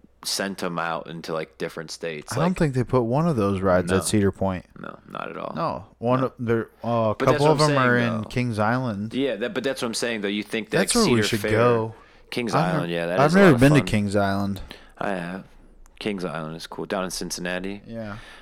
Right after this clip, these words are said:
Speaker 1: I was down in Kings Island, Cincinnati, and also in Virginia Beach.
Speaker 2: There's
Speaker 1: That
Speaker 2: a
Speaker 1: was
Speaker 2: Kings
Speaker 1: fun.
Speaker 2: Island there?
Speaker 1: Yeah. Or maybe it's not
Speaker 2: No,
Speaker 1: Kings
Speaker 2: that's
Speaker 1: Island. No,
Speaker 2: Busch
Speaker 1: Busch
Speaker 2: Gardens.
Speaker 1: Gardens.
Speaker 2: Yeah,
Speaker 1: Yeah,
Speaker 2: I've
Speaker 1: my
Speaker 2: been to
Speaker 1: bad, my
Speaker 2: Busch
Speaker 1: bad.
Speaker 2: Gardens. Busch Gardens was dope. I've been there a couple times.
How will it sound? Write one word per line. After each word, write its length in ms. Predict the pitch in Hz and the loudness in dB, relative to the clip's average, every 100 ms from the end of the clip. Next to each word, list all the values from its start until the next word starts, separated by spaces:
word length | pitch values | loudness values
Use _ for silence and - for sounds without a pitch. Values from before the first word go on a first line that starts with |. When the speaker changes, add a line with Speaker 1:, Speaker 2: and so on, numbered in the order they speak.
| - | -6
Speaker 1:
I 80 | 117 | -4
was 100 | 120 | -2
down 140 | 131 | -2
in 60 | 113 | -4
Kings 240 | - 113 | -4 -2
Island, 260 | 107 107 95 | -2 -2 -4
Cincinnati, 560 | - 101 95 95 95 95 | -6 -4 -4 -4 -2 -2
and 80 | |
also 260 | 92 95 98 | -4 -4 -4
in 60 | 85 | -4
Virginia 380 | 85 92 87 78 | -6 -6 -6 -6
Beach. 600 | 85 82 78 - - - - - - | -8 -8 -10 -12 -12 -14 -20 -20 -18
Speaker 2:
There's 140 | - 98 | -6 -2
Speaker 1:
That 100 | 95 | -2
Speaker 2:
a 20 | |
Speaker 1:
was 60 | 87 | -2
Speaker 2:
Kings 160 | 123 117 | -2 -2
Speaker 1:
fun. 80 | |
Speaker 2:
Island 240 | 113 107 101 | -4 -4 -8
there? 260 | 104 131 - - - | -8 -10 -16 -20 -18
Speaker 1:
Yeah. 80 | - - - _ _ _ - | -18 -18 -20 _ _ _ -8
Or 360 | 107 98 90 82 - | -4 -2 -4 -8 -12
maybe 200 | 104 98 | -10 -10
it's 120 | 87 | -12
not 120 | 87 | -6
Speaker 2:
No, 100 | 156 | -2
Speaker 1:
Kings 100 | 113 | 2
Speaker 2:
that's 100 | 123 | 0
Speaker 1:
Island. 80 | - | 0
No, 40 | 120 | 2
Speaker 2:
Busch 140 | 135 139 | 2 4
Speaker 1:
Busch 80 | 139 | 6
Speaker 2:
Gardens. 220 | 135 113 | 6 6
Speaker 1:
Gardens. 360 | 98 - 87 | 0 -4 4
Speaker 2:
Yeah, 80 | 131 | 10
Speaker 1:
Yeah, 160 | 135 127 | 12 10
Speaker 2:
I've 60 | |
Speaker 1:
my 40 | 135 | 8
Speaker 2:
been 120 | 147 | 2
to 60 | 120 | 0
Speaker 1:
bad, 80 | 101 | 2
my 60 | |
Speaker 2:
Busch 120 | 107 - | 0 2
Speaker 1:
bad. 40 | |
Speaker 2:
Gardens. 540 | 110 113 110 104 104 107 | 4 4 4 -2 -4 -2
Busch 220 | 117 117 | -2 2
Gardens 320 | 117 107 107 | 2 2 0
was 120 | 98 | -8
dope. 360 | 92 104 107 98 _ _ _ - - - - - - - | -2 2 2 -2 _ _ _ -20 -20 -20 -20 -20 -20 -8
I've 120 | 143 | 0
been 140 | 147 143 | 4 6
there 120 | 123 | 6
a 40 | |
couple 260 | 104 139 139 | 4 2 2
times. 520 | 113 107 95 98 - | -2 -2 -2 -10 -14